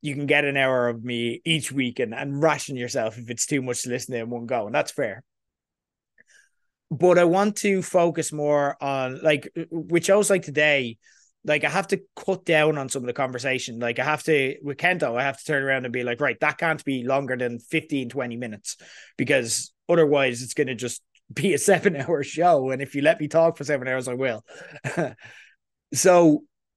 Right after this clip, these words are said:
I wanna let those conversations flow and have the length that they have. I'm also conscious of the time commitment that having a show this long puts on the listener. Like,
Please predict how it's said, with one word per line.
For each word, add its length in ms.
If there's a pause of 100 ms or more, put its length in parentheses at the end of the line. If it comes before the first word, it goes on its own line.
(560)
I 40
wanna 260
let 400
those 420
conversations 800
flow 640
and 140
have 420
the 80
length 320
that 120
they 100
have. 260 (300)
I'm 100
also 300
conscious 340
of 80
the 80
time 300
commitment 560
that 300 (280)
having 320
a 40
show 260
this 240
long 260
puts 500
on 280
the 80
listener. 440
Like, 340